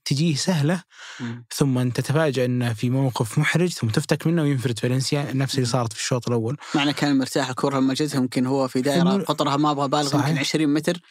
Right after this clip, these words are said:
Speaker 2: ما حوالي أحد يعني.
Speaker 1: وال-، كان الظاهر يعت-، يلمس الكرة يمكن أربع خمس مرات عشان بس يهديها ويروضها على الأرض ويكنترها على الأرض.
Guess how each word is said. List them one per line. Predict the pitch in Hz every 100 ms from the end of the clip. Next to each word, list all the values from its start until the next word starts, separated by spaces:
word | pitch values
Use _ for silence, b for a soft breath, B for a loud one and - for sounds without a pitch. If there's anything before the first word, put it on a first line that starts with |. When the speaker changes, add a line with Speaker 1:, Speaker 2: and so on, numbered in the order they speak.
| B B _
Speaker 2:
ما | 135
حوالي | 165 160 143
أحد | 131 - - -
يعني. | 120 113
Speaker 1:
وال-، | 131 127 123 131 127 127 123 117 110 107
كان | 143 139
الظاهر | 127 135 139
يعت-، | 139 -
يلمس | 131 151 156 143
الكرة | 143 165
يمكن | 147 127
أربع | 131 131
خمس | 127 151 135
مرات | 143 151
عشان | 120 147
بس | 151 -
يهديها | 117 113 135 131 131
ويروضها | 117 120 107 104 - _ - 135 139 110
على | 110
الأرض | 117 139 123
ويكنترها | 107 123 113 -
على | 98 107
الأرض. | 113